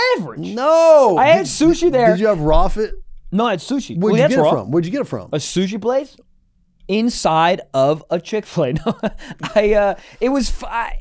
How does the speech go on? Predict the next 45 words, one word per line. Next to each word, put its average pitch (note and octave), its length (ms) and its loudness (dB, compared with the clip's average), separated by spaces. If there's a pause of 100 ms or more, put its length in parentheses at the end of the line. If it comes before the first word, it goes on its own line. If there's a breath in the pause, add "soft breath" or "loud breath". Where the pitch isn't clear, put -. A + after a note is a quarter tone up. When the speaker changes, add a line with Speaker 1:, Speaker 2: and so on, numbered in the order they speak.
Speaker 1:
it A#3 60 -2
Speaker 2:
Dude, C#4+ 80 2
Speaker 1:
was - 60 4
Speaker 2:
I'll - 60 2
Speaker 1:
just D4+ 140 0
Speaker 2:
take D3+ 80 -2
you, - 60 -6
I'll, - 120 2
Speaker 1:
fine. E3 80 2
Speaker 2:
I'll E3 60 0
take E3+ 140 -2
you D#3+ 60 -2
on D3+ 60 -2
a C3+ 40 -4
trip. D#3+ 120 -2
It'll D3 100 -2
blow B2 280 -2
your B2 140 -2
mind. G#2 380 -8 (680)
Speaker 1:
Then G#3 240 -2
someone B3 300 0
needs A3 120 -2
to G3 80 -4
do, E3 160 -2
y-, E3+ 240 -6
then F3 140 -2
let's F#3+ 160 -4
go. C3+ 240 -4 (360)
Speaker 2:
All D3+ 160 -8
right. C#4+ 220 -4
Speaker 1:
Why D4 100 -2
the A#3 120 -2
fuck C#4+ 300 -2
we C#4+ 60 -4
going A#3+ 160 -2
to A3 60 -6
Amsterdam? G#3 460 -2
Speaker 2:
Dude, B3+ 160 -4
they B3+ 80 -4
got B3+ 140 -2
a - 40 -10
comedy B3+ 300 -4
club A3 180 0
there. D3+ 320 -2
Speaker 1:
Where? C#3 300 -4